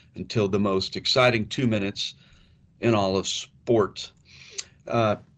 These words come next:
Jamie, you and I met with the Chief Texan, Will Roman, uh, earlier this week. We had a great, great breakfast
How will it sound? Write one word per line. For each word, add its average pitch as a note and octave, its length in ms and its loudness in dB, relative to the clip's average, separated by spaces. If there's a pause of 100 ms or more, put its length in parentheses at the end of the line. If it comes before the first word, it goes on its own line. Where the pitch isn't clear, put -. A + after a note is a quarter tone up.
Jamie, D3+ 460 0 (420)
you D3 120 -6
and D3 80 -4
I C#3+ 100 0
met C#3+ 180 -2
with B2+ 140 -6
the A#2+ 80 -12
Chief D3 320 -8
Texan, C#3+ 600 -4 (760)
Will C#3 520 2 (100)
Roman, A#2+ 800 0 (460)
uh, G#2 240 -10 (720)
earlier B2+ 440 2
this A2+ 360 -4
week. C3 220 0
We A#2 80 0
had G#2+ 80 -2
a G2 40 -6
great, D#3+ 220 -2 (260)
great C#3 280 -2
breakfast - 680 0